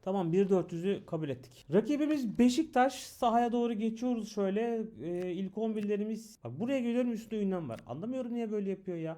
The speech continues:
Neyse sahaya gidiyoruz. Umarım Beşiktaş karşısında üç puanı söke söke alırız. Ve rakip Beşiktaş maça başlayan taraf olduk. Başarılar diliyoruz Antep'imize. Bakuna. Hemen şöyle Edmison'a doğru.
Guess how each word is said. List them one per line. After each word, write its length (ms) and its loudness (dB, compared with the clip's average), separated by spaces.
Neyse 280 -4
sahaya 300 2
gidiyoruz. 640 -4
Umarım 420 -4
Beşiktaş 380 -4
karşısında 380 -2
üç 400 -8
puanı 320 2
söke 500 -4
söke 460 -6
alırız. 520 -6
Ve 100 8
rakip 280 2
Beşiktaş 520 2
maça 320 0
başlayan 380 2
taraf 260 4
olduk. 300 -2
Başarılar 500 4
diliyoruz 360 0
Antep'imize. 760 2
Bakuna. 500 0
Hemen 220 -4
şöyle 220 0
Edmison'a 500 0
doğru. 160 2